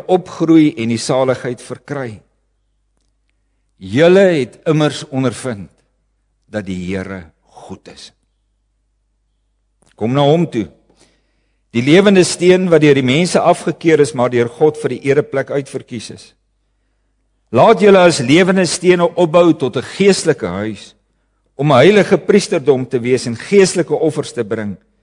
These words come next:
wat deur Jesus Christus vir God welgevallig is.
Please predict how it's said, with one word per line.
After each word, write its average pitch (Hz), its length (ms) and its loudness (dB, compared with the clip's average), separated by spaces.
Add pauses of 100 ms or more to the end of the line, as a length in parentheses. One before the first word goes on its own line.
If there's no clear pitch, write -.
(500)
wat 87 100 -18
deur 104 140 -2
Jesus 143 480 -2
Christus 123 480 -8
vir - 180 -10
God - 300 -10
welgevallig 110 800 -8
is. - 220 -20